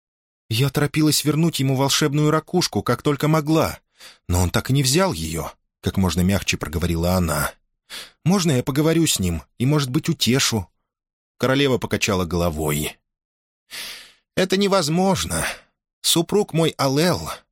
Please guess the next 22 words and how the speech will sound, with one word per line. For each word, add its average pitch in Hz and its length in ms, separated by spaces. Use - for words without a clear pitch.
обрёк 87 380
себя 113 240
на 113 120
добровольное 113 600
изгнание, 107 840
и 139 100
остров, 170 420
который 120 300
он 123 100
выбрал 120 320
себе 117 220
последним 117 480
пристанищем, 151 880
мне 190 200
неведом». 180 680
«Последним?» 80 760
Ну, 170 220
Ушиньку 170 520
опять 127 340
занесло 107 400
в - 60
крайность. 76 760